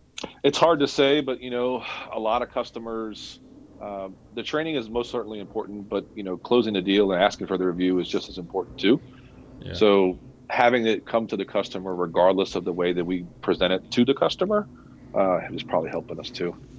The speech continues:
Speaker 2: Yeah. One thing I've noticed through, through Podium, just in my own personal experience with it, is sometimes you send them the review,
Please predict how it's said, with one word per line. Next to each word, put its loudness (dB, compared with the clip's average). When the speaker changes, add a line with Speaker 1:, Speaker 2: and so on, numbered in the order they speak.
Speaker 2:
Yeah. -12
One 2
thing 4
I've 4
noticed 2
through, 0
through -2
Podium, -2
just -2
in -6
my -2
own -4
personal -4
experience -4
with -10
it, -6
is -2
sometimes -4
you -6
send -2
them -2
the -2
review, -2